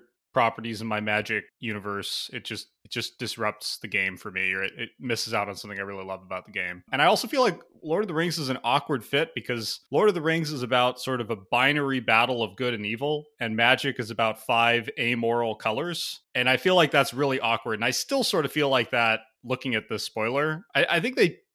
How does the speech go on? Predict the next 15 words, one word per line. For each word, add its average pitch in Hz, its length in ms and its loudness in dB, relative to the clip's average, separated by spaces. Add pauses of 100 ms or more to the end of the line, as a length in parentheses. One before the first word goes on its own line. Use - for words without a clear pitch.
(120)
they 147 240 2 (220)
threaded 202 280 2
that 185 160 4
needle 151 220 2
pretty 143 320 0
well, 101 340 0
but 110 120 -4
it 120 80 -6
still 196 200 0
feels 147 260 0
a 127 40 -4
little 117 240 0
awkward 143 380 -2
to 147 40 -8
me. 165 280 -6